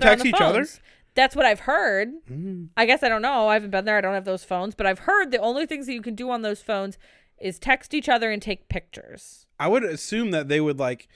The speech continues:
Speaker 2: discourage texting each other 'cause they would want you just to have a face-to-face conversation
Speaker 1: Right. I mean,
Speaker 2: that
Speaker 1: I
Speaker 2: they could
Speaker 1: agree.
Speaker 2: film.
Speaker 1: That's, like I said, that's just what I've heard. I don't, I have no idea if that's true.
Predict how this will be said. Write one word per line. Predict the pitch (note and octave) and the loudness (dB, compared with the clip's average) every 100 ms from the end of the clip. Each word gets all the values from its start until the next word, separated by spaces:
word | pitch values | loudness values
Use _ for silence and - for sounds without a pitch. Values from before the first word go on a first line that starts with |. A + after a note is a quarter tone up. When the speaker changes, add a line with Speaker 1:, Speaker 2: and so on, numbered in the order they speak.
| _ _ _ | _ _ _
Speaker 2:
discourage | D3+ D3 - E3 D#3+ - | -6 -6 0 0 0 0
texting | F3 F3+ F3 C3+ | -2 -2 -4 -4
each | D3 | -2
other | B2+ A#2 | -2 -2
'cause | B2+ | -6
they | A#2+ B2 | -6 -6
would | B2 | -6
want | A#2+ B2 C3 | -8 -8 -8
you | C#3 | -10
just | B2 B2 - | -12 -12 -6
to | A#2+ | -6
have | B2+ | -4
a | A#2+ | -8
face-to-face | - C3 - A#2 A#2+ - | -6 -8 -8 -12 -12 -12
conversation | B2+ A#2 C#3+ E3+ - - _ - | -14 -12 -12 -12 -14 -20 _ -6
Speaker 1:
Right. | G3 A3+ F3+ - | 0 2 2 -2
I | F#3+ | -6
mean, | F#3 F3 F3 E3 | -6 -6 -8 -10
Speaker 2:
that | - | 0
Speaker 1:
I | G3 | 2
Speaker 2:
they | F#3 | 2
could | F#3+ | -2
Speaker 1:
agree. | G#3 | -2
Speaker 2:
film. | F#3 | 0
Speaker 1:
That's, | F#3+ F#3 - - - | -2 -4 -12 -20 -2
like | A#3 | 0
I | A#3 | 0
said, | G#3+ D#3+ | -4 -6
that's | E3 | -8
just | A3 - | -12 -2
what | F#3+ | -2
I've | F3 | -2
heard. | - D3 C3+ | -8 -8 -4
I | F3 | -2
don't, | F#3 E3+ - | -2 -4 -4
I | F#3 | 0
have | F3+ F3+ | 0 0
no | F#3 F#3+ F#3 | -8 -4 0
idea | F3+ E3+ C#3+ | 0 -2 -8
if | B2+ | -8
that's | F#2+ F#2+ - | -10 -10 -14
true. | F#2+ F#2 G3+ | -12 -10 -10